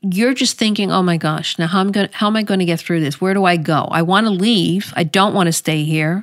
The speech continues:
I don't wanna put up with this. I'm an educated person, but yet I find myself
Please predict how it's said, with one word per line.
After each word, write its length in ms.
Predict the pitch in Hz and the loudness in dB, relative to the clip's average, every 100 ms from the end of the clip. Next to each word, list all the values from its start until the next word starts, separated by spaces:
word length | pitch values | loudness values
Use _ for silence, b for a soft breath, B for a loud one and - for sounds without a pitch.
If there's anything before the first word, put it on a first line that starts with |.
| - | -4
I 100 | 170 | -2
don't 240 | 165 185 | 0 0
wanna 180 | 190 185 | 0 -2
put 220 | - 175 | -2 0
up 180 | 165 - | 0 -2
with 140 | 185 - | -4 -4
this. 420 | 170 175 - - B B B B | -4 -2 -4 -6 B B B B
I'm 240 | - 170 175 | -2 2 2
an 100 | 175 | 2
educated 520 | 170 180 208 175 170 | 2 0 0 0 0
person, 580 | - 180 208 175 151 185 b b b - | 0 0 0 -2 -2 -4 b b b -4
but 160 | 185 | 0
yet 180 | 180 185 | 2 2
I 80 | 180 | 2
find 260 | - 185 | 2 2
myself 800 | 196 196 - 175 165 170 - - | 2 2 0 2 2 0 -6 -20